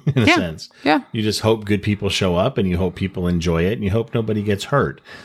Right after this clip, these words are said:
Speaker 2: Yeah,
Speaker 1: So,
Speaker 2: exactly.
Speaker 1: which you'd hurt, you'd have the same kind of criteria. You hope nobody gets hurt if, if you were having a,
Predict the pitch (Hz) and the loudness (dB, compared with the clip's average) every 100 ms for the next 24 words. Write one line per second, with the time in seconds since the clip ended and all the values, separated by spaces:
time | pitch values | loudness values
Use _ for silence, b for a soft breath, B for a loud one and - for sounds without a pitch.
0 | B 214 226 175 196 196 180 - 156 151 | B 0 2 2 2 2 0 0 -2 0
1 | 165 143 135 160 151 139 143 123 - 120 | 0 2 2 2 2 2 2 0 0 2
2 | 107 104 - 101 92 - 85 95 82 85 | 2 0 -2 0 0 -2 -2 0 0 0
3 | 82 87 85 85 82 - 82 73 - - | 0 -2 -2 -2 -2 -4 -4 -6 -8 -12
4 | - - - 87 85 85 78 78 87 82 | -14 -14 -6 -4 -2 -2 -2 -6 -6 -6
5 | 73 78 | -6 -8